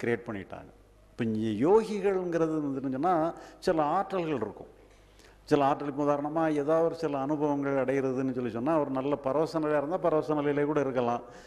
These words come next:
சில வேற ஏதாவது சில ஒரு சொல்லப்போனா கோபமே வராத நிலையில கூட நீங்க இருக்கலாம். உங்களை வந்து அப்படியே கட்டி போட்டுறலாம். அது என்னன்னு சொன்னா, நீங்க உங்களை வந்து ரூம்குள்ள பூட்டி வச்சுட்டு உட்கார்ந்துட்டு இருக்கிற மாதிரி தான். யோகாங்கிறது உங்களை ஏதோ ஒரு வகையில lock பண்ணிக்கிடுறது.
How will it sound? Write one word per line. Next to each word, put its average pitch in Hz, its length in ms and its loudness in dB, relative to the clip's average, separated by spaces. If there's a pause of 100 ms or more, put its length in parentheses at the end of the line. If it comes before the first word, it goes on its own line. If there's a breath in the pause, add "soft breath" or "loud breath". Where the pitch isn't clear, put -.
(140)
சில 151 260 4
வேற 156 260 4
ஏதாவது 170 420 2
சில 151 300 2
ஒரு 147 340 0 (220 loud breath)
சொல்லப்போனா 160 340 2
கோபமே 185 560 2
வராத 170 380 4
நிலையில 180 280 2
கூட 190 160 0
நீங்க 170 180 2
இருக்கலாம். 131 300 0
உங்களை 139 220 2
வந்து 165 400 2
அப்படியே 147 260 0
கட்டி 180 220 0
போட்டுறலாம். 135 440 -2 (920 loud breath)
அது 156 220 4
என்னன்னு 196 200 0
சொன்னா, 202 180 0
நீங்க 196 180 0
உங்களை 196 260 2
வந்து 185 180 -2
ரூம்குள்ள 190 280 2
பூட்டி 175 220 2
வச்சுட்டு 165 220 -2
உட்கார்ந்துட்டு 147 260 2
இருக்கிற 123 240 -4
மாதிரி 95 220 -6
தான். - 140 -10 (100)
யோகாங்கிறது 170 680 0
உங்களை 185 300 0
ஏதோ 165 120 0
ஒரு 190 160 2
வகையில 165 260 0
lock 165 300 0
பண்ணிக்கிடுறது. 101 440 -4